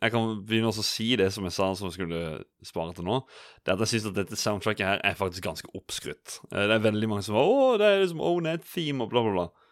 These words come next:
Men det er det. Det er den låta folk snakker om. Det er ikke sånn som i, si, Donkey Kong Country to, som er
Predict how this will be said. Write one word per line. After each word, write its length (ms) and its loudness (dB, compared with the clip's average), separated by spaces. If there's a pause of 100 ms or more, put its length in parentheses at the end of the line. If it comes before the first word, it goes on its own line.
(520)
Men 240 0 (160)
det 160 4
er 240 4
det. 220 -2 (760)
Det 220 4
er 260 4
den 300 2
låta 340 2
folk 160 0
snakker 300 -4
om. 140 -4 (220)
Det 120 2
er 160 -2
ikke 340 -2
sånn 160 -2
som 160 -6
i, 300 -4 (640)
si, 260 -4
Donkey 320 -2
Kong 160 -4
Country 320 -4
to, 320 0
som 160 -6
er 300 -2